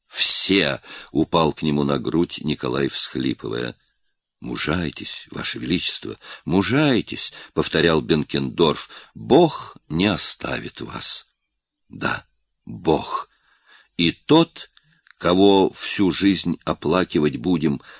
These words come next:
ангел наш на небеси», поднял Николай глаза. «Я им дышу, им действую. Пусть же он мне предводительствует. Да будет воля Божья.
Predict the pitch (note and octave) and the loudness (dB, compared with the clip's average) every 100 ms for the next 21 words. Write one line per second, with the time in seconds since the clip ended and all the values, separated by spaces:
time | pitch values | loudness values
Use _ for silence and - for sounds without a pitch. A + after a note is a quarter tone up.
0 | - - G2+ G#2+ F2+ D2 D2 C#2+ D2+ - | -6 2 4 6 4 0 0 0 0 -2
1 | C#2 C#2+ C2+ C#2+ - F#2 E2+ _ _ _ | -4 -4 -4 -4 -2 -2 -2 _ _ _
2 | - F2 G#2 G#2+ G2+ D#2+ - B1 C2 C#2 | -2 0 2 0 -2 -4 -4 -6 -4 -4
3 | A#1 A#1+ A#1 _ _ _ _ _ - D#2+ | -6 -8 -10 _ _ _ _ _ -4 2
4 | A2+ A#2 - G#2 G#2 F2 F#2+ - - G#2 | 4 4 2 0 0 0 -2 -2 -2 -2
5 | A#2 F#2 _ - - - G2+ A#2 F#2+ C#2+ | -2 -4 _ -18 -16 -2 4 4 4 6
6 | G2+ A#2 G2+ - - C2 B1 - _ _ | 6 6 4 -4 -6 -8 -8 -10 _ _
7 | _ _ _ F3 D#3 B2 - G#2+ - F2+ | _ _ _ 6 6 6 2 2 2 2
8 | F2+ E2 D2+ D2 C2+ - D2+ C#2+ C2+ B1+ | 4 2 0 0 -2 -4 -6 -2 -4 -4
9 | C2+ - - - C2+ - _ _ _ _ | -8 -8 -8 -8 -8 -10 _ _ _ _
10 | - _ _ - - - G2 E2 D#3+ D3+ | -20 _ _ -20 -18 -2 0 6 6 6
11 | C#3+ - - - C#2 - G2+ E2 D#2+ - | 0 -6 -14 -14 -8 4 6 6 4 2
12 | C#2+ B1+ - C#2+ | 0 0 -4 -8